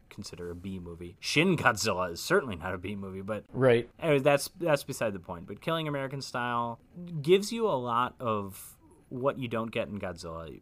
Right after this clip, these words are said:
Speaker 1: Raids Again, because you get Godzilla Raids Again, you get the models, you get fun Godzilla destruction, monster fights. I, I always like that, even if it's not captured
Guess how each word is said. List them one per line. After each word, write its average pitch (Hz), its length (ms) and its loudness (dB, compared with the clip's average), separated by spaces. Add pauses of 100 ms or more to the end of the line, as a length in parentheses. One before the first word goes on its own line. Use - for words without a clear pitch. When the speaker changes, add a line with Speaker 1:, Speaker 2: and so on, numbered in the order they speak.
(200)
Speaker 1:
Raids 98 360 -4
Again, 90 280 -10 (160)
because 104 240 -6
you 113 60 -4
get 131 200 -2
Godzilla 139 340 0
Raids 156 180 0
Again, 127 160 -4
you 117 80 -4
get 117 120 -4
the - 80 0
models, 104 520 2
you 107 80 -6
get 98 220 0 (100)
fun 120 580 0
Godzilla 107 400 -2
destruction, 98 540 -6
monster 95 480 -2
fights. - 580 -8 (120)
I, 120 420 -10
I 139 260 2
always 139 300 4
like 123 200 -2
that, 120 160 0
even 110 220 -4
if 107 140 -6
it's - 140 -10
not 104 240 -2 (120)
captured 98 580 -8